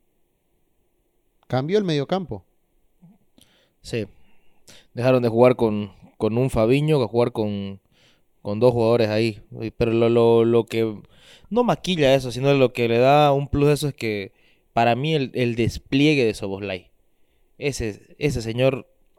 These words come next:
Speaker 1: Y el despliegue de
Speaker 2: Co-
Speaker 1: McAllister, ¿no? También.
Speaker 2: Para mí Szoboszlai, creo yo, lo que he visto, tiene mayor recorrido de canchas. McAllister es más
Speaker 1: No, es que
Speaker 2: estático
Speaker 1: te
Speaker 2: ahí.
Speaker 1: tiene que estar más suelto, pues el otro tiene que cuidar el puesto.
Speaker 2: Por eso te digo,
Speaker 1: Más
Speaker 2: hay ma-,
Speaker 1: posicional.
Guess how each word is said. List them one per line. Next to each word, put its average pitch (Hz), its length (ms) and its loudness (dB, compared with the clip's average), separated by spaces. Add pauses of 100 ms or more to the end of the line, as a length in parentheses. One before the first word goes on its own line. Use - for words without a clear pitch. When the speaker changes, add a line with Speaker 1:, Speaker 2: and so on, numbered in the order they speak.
(280)
Speaker 1:
Y 135 100 -10
el 123 80 -8
despliegue 127 580 -2
de 107 400 0
Speaker 2:
Co- 123 80 0 (240)
Speaker 1:
McAllister, 110 240 0
¿no? 113 80 -14
También. 120 300 -16 (580)
Speaker 2:
Para 131 180 2
mí 170 80 2
Szoboszlai, 135 520 0 (160)
creo 143 280 6
yo, 135 340 4
lo 123 120 0
que 127 80 -2
he 127 40 4
visto, 131 200 0
tiene 120 180 -2
mayor 117 260 2
recorrido 110 340 0
de 104 80 -2
canchas. 107 280 -4
McAllister 117 420 -4
es 113 60 -4
más 117 220 -6
Speaker 1:
No, 175 80 -10
es - 20 -8
que 170 60 0
Speaker 2:
estático 127 320 -4
Speaker 1:
te 98 60 -2
Speaker 2:
ahí. 110 40 -4
Speaker 1:
tiene 160 200 -12
que 139 80 -14
estar 139 180 -14
más 143 180 -18
suelto, 127 300 -16
pues 104 120 -20
el 110 40 -16
otro 120 180 -14
tiene 120 220 -18
que 104 140 -20 (180)
cuidar 107 260 -16
el 107 120 -18
puesto. - 280 -20
Speaker 2:
Por 139 120 0
eso 151 120 -4
te 117 100 -4
digo, 110 120 0
Speaker 1:
Más 127 100 -12 (100)
Speaker 2:
hay 135 120 0
ma-, 127 100 -6
Speaker 1:
posicional. 117 300 -16